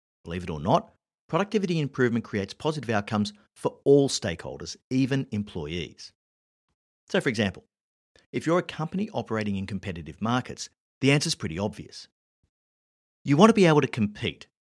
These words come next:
so your products and services have to have the right combination of function, cost, and quality. Anything you can do to improve this will help you to compete. Now, if you do this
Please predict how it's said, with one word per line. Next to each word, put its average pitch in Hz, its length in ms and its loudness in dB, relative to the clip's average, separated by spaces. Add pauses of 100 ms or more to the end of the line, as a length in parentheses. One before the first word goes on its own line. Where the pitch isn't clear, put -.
(340)
so 147 100 2
your 117 140 4
products 180 400 -2
and 139 100 -2
services 117 500 -2
have 139 180 -8
to 170 80 -8
have 147 100 -6
the 107 100 -6
right 117 280 -2
combination 95 480 -6
of 85 80 -16
function, 175 580 -2 (500)
cost, - 480 -8 (360)
and 117 160 -6
quality. - 540 -2 (840)
Anything 202 340 2
you 196 120 4
can 151 120 -2
do 131 100 -2
to 104 120 0
improve 90 420 -4
this 143 260 4 (240)
will 151 100 0
help 110 240 0
you 95 80 -6
to 92 80 -10
compete. - 520 -8 (1000)
Now, 131 60 -4
if 143 100 -8
you 160 60 -4
do 196 140 -2
this 202 200 0